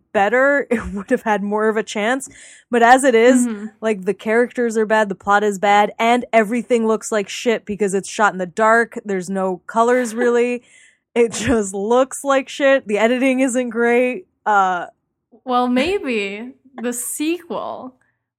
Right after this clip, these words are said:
Speaker 2: Um, I feel like people, I don't know, from watching this movie, I kind of got the feeling that people did not expect it to be as successful as it was, uh, which was surprisingly successful. Um,
Speaker 1: Well, the
Speaker 2: which
Speaker 1: thing
Speaker 2: is
Speaker 1: is,
Speaker 2: why they're making a sequel. <laughs>
Speaker 1: people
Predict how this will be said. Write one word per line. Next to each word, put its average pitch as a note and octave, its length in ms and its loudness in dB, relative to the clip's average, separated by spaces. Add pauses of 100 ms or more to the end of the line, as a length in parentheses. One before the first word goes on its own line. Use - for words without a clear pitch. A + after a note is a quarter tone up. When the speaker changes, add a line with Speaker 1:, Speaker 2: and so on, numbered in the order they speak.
(200)
Speaker 2:
Um, G#3 500 -4 (140)
I D4+ 120 2
feel F#4 220 -4 (120)
like C4 140 -8
people, D#4 680 -4
I D#4+ 60 -2
don't F4+ 180 -8
know, A3+ 220 -2
from C4+ 200 -8
watching F#4+ 280 -2
this F4+ 160 -12
movie, E4 340 -10
I C#4 140 -4
kind D#4+ 260 -4
of D4 60 -14
got D4+ 140 -4
the D4+ 60 -20
feeling D#4 300 -8
that C4 120 -6
people C4 200 -8
did G#3 220 -12
not G3 240 -4
expect C#4+ 340 -8
it D#4 120 -12
to D#4 100 -12
be D4 340 -10
as C4+ 220 -10
successful D4+ 380 -8
as D4+ 180 -2
it D#4 60 -14
was, D4+ 400 -6 (520)
uh, A#3+ 280 0
which A#3+ 240 -6
was C#4 140 -6
surprisingly B3 600 -4
successful. C4+ 640 -6 (400)
Um, B3 300 4
Speaker 1:
Well, E4+ 100 8
the F#4 120 0
Speaker 2:
which A#4 160 4
Speaker 1:
thing A4+ 80 6
Speaker 2:
is A4 120 12
Speaker 1:
is, F4 40 10
Speaker 2:
why A#3+ 120 6
they're C#4+ 140 2
making C#4+ 280 0
a D#4 60 0
sequel. E4 400 2
<laughs> F4 100 10
Speaker 1:
people E4+ 480 10